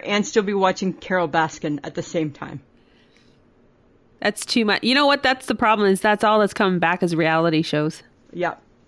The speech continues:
Speaker 1: it is. It is.
Speaker 2: Huh.
Speaker 1: Right?
Speaker 2: I don't know. I'm, I'm on the fence.
Speaker 1: Okay. Are
Speaker 2: I'm
Speaker 1: ya?
Speaker 2: gonna s-,
Speaker 1: And then
Speaker 2: I'm gonna
Speaker 1: there's a new
Speaker 2: s-, I'm gonna
Speaker 1: singing
Speaker 2: say
Speaker 1: show
Speaker 2: no.
Speaker 1: out by Ken Jeong, too.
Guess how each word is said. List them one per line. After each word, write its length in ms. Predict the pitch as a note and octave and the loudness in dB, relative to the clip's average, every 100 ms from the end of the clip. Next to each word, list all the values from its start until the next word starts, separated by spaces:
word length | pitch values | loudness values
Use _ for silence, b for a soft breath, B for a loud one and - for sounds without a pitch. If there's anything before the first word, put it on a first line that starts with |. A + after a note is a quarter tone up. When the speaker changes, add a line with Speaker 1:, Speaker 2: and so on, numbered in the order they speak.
| _ _ _ _ | _ _ _ _
Speaker 1:
it 140 | F3+ | -6
is. 460 | D#3 - - - - _ _ _ - | -6 -8 -16 -20 -20 _ _ _ -14
It 260 | D#3 - - | -12 -12 -16
is. 280 | - - - _ _ | -20 -20 -20 _ _
Speaker 2:
Huh. 160 | G3 F3 - _ B B | -2 -2 -4 _ B B
Speaker 1:
Right? 80 | D3+ | -2
Speaker 2:
I 120 | C4+ | 2
don't 100 | D4+ | 4
know. 180 | C4 A#3+ - - | 4 2 -2 -2
I'm, 180 | B3 A#3+ | -2 2
I'm 200 | A#3 B3 | 2 4
on 160 | B3+ B3+ | 4 2
the 80 | B3+ | 2
fence. 520 | A3 G3 G3 - - _ _ _ _ _ _ | 2 2 -2 -8 -16 _ _ _ _ _ _
Speaker 1:
Okay. 340 | D#3 D#3+ D#3+ D#3 _ _ _ _ _ _ | -16 -16 -16 -20 _ _ _ _ _ _
Are 80 | D#3 | -4
Speaker 2:
I'm 60 | |
Speaker 1:
ya? 60 | E3 | -2
Speaker 2:
gonna 120 | A#3+ A#3+ | 0 0
s-, 200 | A3+ - - | -2 -8 -2
Speaker 1:
And 140 | A3+ | 4
then 80 | B3+ | 6
Speaker 2:
I'm 40 | D#4 | 6
gonna 100 | F4+ | 6
Speaker 1:
there's 80 | D4 | 6
a 40 | |
new 120 | B3+ | 4
Speaker 2:
s-, 240 | B3+ - - | 2 -2 0
I'm 80 | C#4 | 4
gonna 120 | D#4 | 4
Speaker 1:
singing 120 | B3+ | 4
Speaker 2:
say 100 | A#3 | 4
Speaker 1:
show 260 | G#3+ F#3 E3+ | 2 4 4
Speaker 2:
no. 0 | |
Speaker 1:
out 200 | E3+ D#3+ | 4 2
by 120 | F3 | -2
Ken 400 | E3+ - G3+ F#3 | -2 -2 0 0
Jeong, 400 | D3 F3 E3+ E3 | 0 2 2 2
too. 400 | - A#3+ B3 - | -2 0 0 -2